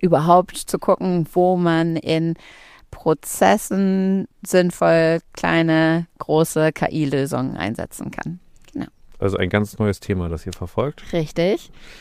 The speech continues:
Speaker 1: Und wir haben, äh, bei uns intern, ähm, ein, äh, wir nennen es Abbott T V, das ist so einmal im Monat ein, ein inter-, äh, eine interne Veranstaltung, wo wir live, äh, auf Sendung gehen. Deshalb haben wir ein kleines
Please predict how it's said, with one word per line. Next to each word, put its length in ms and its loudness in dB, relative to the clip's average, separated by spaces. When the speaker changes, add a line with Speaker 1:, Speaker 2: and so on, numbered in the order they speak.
Speaker 1:
Und 300 4
wir 200 6
haben, 440 2
äh, 340 4
bei 260 2
uns 400 0
intern, 920 0
ähm, 520 -2
ein, 440 0
äh, 200 -2
wir 160 2
nennen 240 4
es 180 -2
Abbott 400 0
T 160 0
V, 280 2
das 180 0
ist 180 -4
so 80 -2
einmal 460 0
im 120 -2
Monat 480 0
ein, 600 0
ein 240 0
inter-, 680 0
äh, 120 -4
eine 340 0
interne 960 0
Veranstaltung, 1040 0
wo 140 -2
wir 100 2
live, 480 4
äh, 220 2
auf 200 2
Sendung 420 2
gehen. 180 0
Deshalb 320 0
haben 180 2
wir 140 0
ein 140 -2
kleines 500 -2